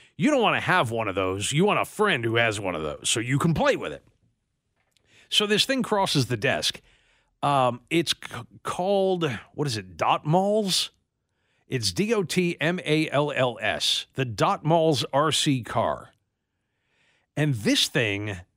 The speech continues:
the controller doesn't look like the, the standard controller where you have the joysticks on either side and the, you know, the thumb switches and all that stuff.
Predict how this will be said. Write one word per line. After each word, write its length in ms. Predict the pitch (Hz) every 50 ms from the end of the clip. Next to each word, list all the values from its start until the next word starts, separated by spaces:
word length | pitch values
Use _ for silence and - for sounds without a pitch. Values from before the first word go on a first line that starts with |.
| _ _ _ _ _ _ _
the 160 | - 117 170 175
controller 640 | - 175 175 156 - - 240 262 285 262 208 170
doesn't 480 | 139 117 180 180 156 135 170 160 - 147
look 240 | 165 175 160 -
like 580 | 139 143 143 135 131 120 - - - - - _ _ _ _ _
the, 340 | - 139 135 143 139 131 117 - - 135 143 151
the 140 | 139 135 147
standard 400 | - - - 214 202 180 165 135
controller 400 | - 143 131 - 170 151 131 120
where 100 | 117 127
you 140 | 127 135 135
have 120 | 135 131
the 120 | 123 123 110
joysticks 680 | 104 95 - 143 160 170 165 - - 170 143 - 160
on 80 | 135 139
either 300 | 120 135 151 147 147 135
side 560 | - - - 147 139 139 135 139 135 139 123 - - - _ _ _ _ _
and 400 | 113 120 117 113 107 104 104 98
the, 400 | 92 104 104 98 95 92 92 92 101
you 100 | 135 139
know, 80 | 131 107
the 100 | 104 98
thumb 540 | - - - 175 160 151 147 143 139 127 117 -
switches 460 | - - 151 147 127 - 131 123 107
and 80 | 131
all 100 | 127 127
that 140 | 131 123 110
stuff. 200 | - - 120 -